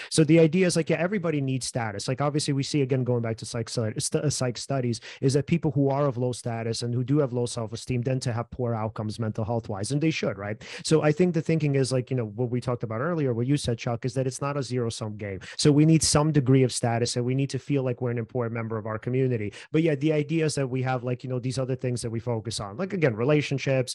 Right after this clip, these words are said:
uh, you know, for podcasters, right? You know, connecting to the community in an educational way. Uh, you know, if you're a therapist or whatever, you know, helping people in that way or whatever.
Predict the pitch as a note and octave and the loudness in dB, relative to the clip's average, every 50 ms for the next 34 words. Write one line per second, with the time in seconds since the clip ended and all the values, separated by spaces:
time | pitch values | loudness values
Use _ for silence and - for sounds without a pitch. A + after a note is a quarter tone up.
0 | - - - - - B2+ B2 A#2 A2+ A#2 C#3 C#3 C3 A#2 A2+ A2+ _ - A2+ G#2+ | -12 -14 -12 -4 -2 0 0 0 0 0 0 0 0 0 -4 -6 _ -12 -14 -14
1 | - _ _ - D3 D3 C#3 C#3 - - C3 B2 A#2+ - - B2+ B2 - B2 A#2 | -14 _ _ -4 -2 0 0 2 2 2 2 2 2 0 0 -2 0 0 0 -2
2 | A#2+ A#2+ A#2+ A#2+ - - B2+ B2 B2 - C3+ B2 - A#2 B2 A#2+ - B2 B2+ C3+ | -2 -2 -2 -4 -2 -2 -4 -4 -4 -4 -6 -6 -6 -6 -6 -4 0 2 4 4
3 | C#3 C3+ C3 B2+ C3 B2+ B2+ B2 B2 B2 A#2+ A2 A2+ - - B2+ B2+ A#2+ - B2+ | 6 6 4 4 4 2 2 2 0 0 0 0 -2 -2 -4 -2 -4 -4 -4 -6
4 | A#2+ A#2 A#2 A#2+ A#2+ A#2 A#2 A2+ - - - - - A#2+ A#2+ A#2 A2+ G#2+ A#2+ A#2+ | -6 -6 -4 -4 -4 -4 -4 -6 -8 -10 -14 -8 -4 -2 -2 -2 -2 -4 -2 -2
5 | B2+ C3 A#2 A2 - A#2+ A2 G#2+ - E3 D#3 D3 - D3 C3+ - - B2+ B2+ B2+ | 0 0 0 -2 -2 -4 -4 -2 0 0 0 0 0 -2 -4 -4 -4 -4 -2 -2
6 | B2+ B2 A#2+ B2+ A#2+ A#2 A2 G#2 G#2+ D3 C#3+ - C#3 C3 - C3+ B2+ A2 B2 B2 | -2 0 -2 -2 -2 -2 -2 -2 -2 -2 -2 -2 -4 -4 -4 -4 -4 -4 -4 -4
7 | B2 A#2+ A#2+ A#2+ A#2 A#2+ B2+ B2 A#2+ A#2 A2+ A#2 A#2+ A#2+ A2+ A2+ A#2+ A#2 | -4 -4 -4 -4 -4 -4 -4 -4 -4 -4 -4 -4 -6 -6 -4 -4 -4 -4